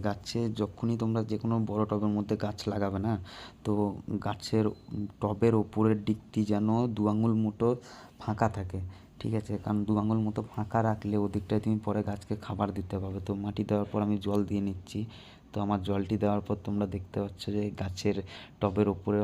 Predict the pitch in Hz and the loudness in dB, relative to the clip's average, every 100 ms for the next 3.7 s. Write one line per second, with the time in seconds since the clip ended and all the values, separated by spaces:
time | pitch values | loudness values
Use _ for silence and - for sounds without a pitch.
0 | 101 101 101 92 101 101 98 95 95 95 | 0 -2 -2 0 2 2 2 0 0 0
1 | 92 107 117 - - - - - 101 101 | 0 -2 -4 -8 -18 -20 -10 -4 -2 0
2 | 104 101 98 104 101 101 98 101 101 101 | 0 2 4 2 0 0 2 4 4 4
3 | 104 104 104 - 104 - | 2 2 -2 -6 -8 -2